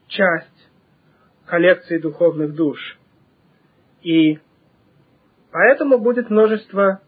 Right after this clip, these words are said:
ненавистников Торы, будет множество людей, которые будут воевать против Торы, и часто им будет удаваться увести людей за собой. И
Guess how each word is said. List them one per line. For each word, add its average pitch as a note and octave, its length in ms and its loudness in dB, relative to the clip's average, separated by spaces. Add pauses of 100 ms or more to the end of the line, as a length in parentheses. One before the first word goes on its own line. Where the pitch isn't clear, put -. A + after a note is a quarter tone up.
(100)
ненавистников F3+ 800 -2
Торы, E3+ 540 4 (140)
будет D3+ 300 -8
множество F3 360 -2
людей, E3 300 -2
которые D#3 300 -4
будут D3 200 -4
воевать D3+ 380 0
против D#3 360 -8
Торы, D3 460 -2 (360)
и D3+ 220 -2
часто B3 340 -2
им A#3 100 -2
будет G#3+ 200 4
удаваться G3 520 0
увести F3 360 -6
людей E3+ 280 0
за D#3 100 -10
собой. D#3 520 -6 (640)
И D#3+ 400 -2